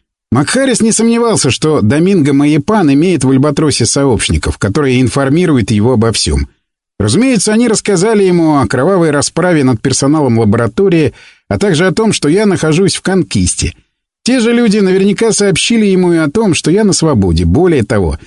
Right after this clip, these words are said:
Макхарис сделал так, чтобы о моем освобождении узнали газеты. Теперь он ждал ответных действий со стороны двадцать второй улицы.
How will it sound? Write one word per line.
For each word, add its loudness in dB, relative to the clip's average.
Макхарис 0
сделал 0
так, -2
чтобы 0
о -2
моем 2
освобождении 0
узнали 2
газеты. -2
Теперь 0
он 0
ждал 0
ответных 0
действий 0
со -2
стороны 0
двадцать 0
второй 0
улицы. -4